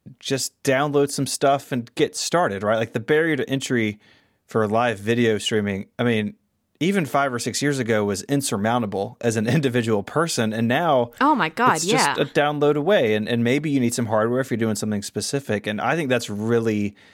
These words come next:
Speaker 1: exciting 'cause it means that more people can share what they're doing.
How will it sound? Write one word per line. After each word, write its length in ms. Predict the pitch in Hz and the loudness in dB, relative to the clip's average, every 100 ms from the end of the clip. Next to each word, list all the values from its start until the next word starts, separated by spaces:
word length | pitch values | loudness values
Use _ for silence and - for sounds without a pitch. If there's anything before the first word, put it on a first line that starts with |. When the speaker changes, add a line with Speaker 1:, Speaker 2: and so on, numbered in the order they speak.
| - - | -20 -8
Speaker 1:
exciting 600 | 113 104 - 185 160 113 113 | -4 -2 0 2 2 0 -2
'cause 140 | 117 | -2
it 80 | 120 | 0
means 240 | 123 120 | 0 2
that 240 | 123 - _ | 0 -2 _
more 420 | 135 131 131 135 127 | -4 -2 2 0 0
people 440 | 139 135 135 127 | -2 0 0 0
can 540 | - 127 127 127 135 - _ | -2 0 0 0 -4 -12 _
share 260 | - 151 139 | -2 2 2
what 140 | 135 | 2
they're 100 | 147 | -2
doing. 300 | 147 196 - | -2 -4 -6